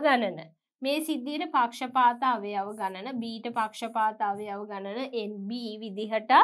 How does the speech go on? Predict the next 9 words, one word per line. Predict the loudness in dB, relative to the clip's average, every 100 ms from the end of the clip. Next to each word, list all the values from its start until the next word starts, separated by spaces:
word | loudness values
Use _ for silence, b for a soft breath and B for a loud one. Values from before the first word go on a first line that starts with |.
| 6 -6 _ _ _ _ -20 -20 -20 -20 _ _ _ _ _ _ _ _ -4
මුළු | 2 4 4
නියැදි | 2 0 -2 2
අවකාශය, | 2 0 -2 0 0 0 -4
අපි | -2 -2
නියැදි | -2 -2 -2 -2
අවකාශය | -2 -2 2 2 2 -2 -2
සංකේතවත් | -4 -4 -6 -4 -4 -4 -4
කරන්නේ | -4 -2 -6 -2 -2
S | -2